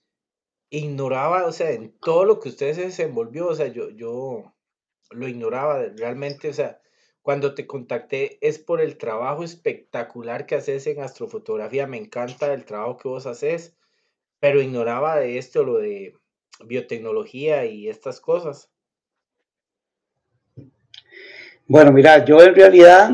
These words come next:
Speaker 2: ya tengo tal vez unos diez años de hacer astrofoto. Eh, siempre había sido un, un, un interés desde muy pequeño en la astronomía.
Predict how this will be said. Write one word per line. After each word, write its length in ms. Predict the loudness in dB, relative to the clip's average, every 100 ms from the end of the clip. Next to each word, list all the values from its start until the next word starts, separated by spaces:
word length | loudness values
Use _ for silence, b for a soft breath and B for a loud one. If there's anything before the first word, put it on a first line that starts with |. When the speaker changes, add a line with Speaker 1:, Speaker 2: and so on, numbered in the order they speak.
| -4 -12 -20 -12 0
Speaker 2:
ya 220 | 2 4
tengo 240 | 4 6
tal 180 | 4 4
vez 180 | 4 4
unos 240 | 6 6
diez 240 | 6 4 4
años 320 | 4 6 4
de 100 | 2
hacer 220 | 2 2
astrofoto. 600 | 2 -4 -2 -2 -2 -10 _ _ B B B B
Eh, 600 | 6 10 12 12 12 8 2 -8 _ _ _ _ _ _ -20 _ _ _ _ _ _ _ _
siempre 360 | 4 4 8 8
había 200 | 8 8
sido 500 | 6 8 12 12 10
un, 200 | 6 4
un, 500 | 4 2 2 2 4
un 80 | 6
interés 640 | 4 6 8 8 6 -2 -8
desde 440 | 0 0 2 2
muy 280 | 4 4 4
pequeño 720 | 2 6 6 6 4 -2 -6
en 120 | -2
la 60 | -2
astronomía. 680 | -2 -2 2 6 8 6